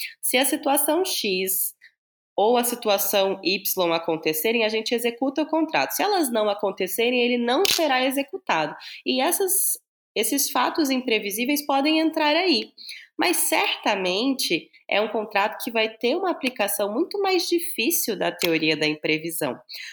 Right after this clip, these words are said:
Porque hoje em dia, a maior aplicação dessa teoria é feita pelo judiciário,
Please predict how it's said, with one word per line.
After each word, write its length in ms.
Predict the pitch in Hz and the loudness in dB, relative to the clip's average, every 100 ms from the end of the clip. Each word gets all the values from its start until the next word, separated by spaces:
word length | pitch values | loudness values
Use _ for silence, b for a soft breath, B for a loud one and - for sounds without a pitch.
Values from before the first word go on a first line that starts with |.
| B | B
Porque 220 | 220 220 | -4 2
hoje 220 | 220 220 226 | 2 2 0
em 100 | 220 | -2
dia, 440 | 208 233 330 - | -2 0 0 0
a 80 | 208 | -2
maior 520 | 220 208 202 214 339 330 B - - | 0 0 2 2 0 -2 B -8 -4
aplicação 720 | 214 233 220 208 196 196 180 | -2 -2 0 0 0 -2 -2
dessa 240 | 180 180 | -2 -2
teoria 320 | - 170 190 240 | -2 0 0 0
é 40 | |
feita 360 | - 233 233 285 | 0 -2 -2 -2
pelo 240 | 285 294 | 0 0
judiciário, 880 | 294 302 - - 370 269 165 156 | -2 -2 -2 0 0 2 2 0